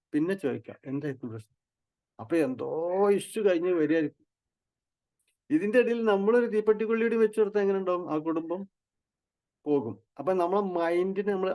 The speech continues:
അയാളുടെ മൈൻഡിനെ നമ്മൾ കാണാൻ സാധിക്കണം. അവിടെയാണ് നമ്മളെ വിജയം കിടക്കേണ്ടത്. ഇപ്പോ ഇന്ന വ്യക്തിയുടെ മനസ്സ് എങ്ങനെയാണ് എന്ന് നമുക്ക് കണ്ടാൽ, നമുക്ക് മനസ്സിലായാൽ വിഷയം തീർന്നു, ഇവിടെ ഒരു വിഷയവുമില്ല. അപ്പൊ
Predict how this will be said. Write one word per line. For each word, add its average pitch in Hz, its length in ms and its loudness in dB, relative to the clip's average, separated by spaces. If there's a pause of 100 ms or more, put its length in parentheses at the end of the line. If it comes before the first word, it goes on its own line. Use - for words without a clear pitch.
(100)
അയാളുടെ 226 560 0
മൈൻഡിനെ 151 460 0 (520)
നമ്മൾ 156 240 2 (140)
കാണാൻ 147 260 -2 (100)
സാധിക്കണം. 120 440 -10 (440)
അവിടെയാണ് 196 420 0
നമ്മളെ 175 220 -2 (1040)
വിജയം 151 360 4
കിടക്കേണ്ടത്. 123 440 -4
ഇപ്പോ 175 160 -2 (580)
ഇന്ന 208 240 2 (120)
വ്യക്തിയുടെ 156 400 -2 (120)
മനസ്സ് 139 400 -4 (180)
എങ്ങനെയാണ് 143 500 0 (140)
എന്ന് 147 240 0
നമുക്ക് 151 280 -2 (100)
കണ്ടാൽ, 139 400 0 (420)
നമുക്ക് 156 260 -4
മനസ്സിലായാൽ 151 520 -2 (720)
വിഷയം 175 360 0 (120)
തീർന്നു, 208 400 4
ഇവിടെ 170 200 0
ഒരു 214 120 4
വിഷയവുമില്ല. 208 420 -2 (1200)
അപ്പൊ 151 160 0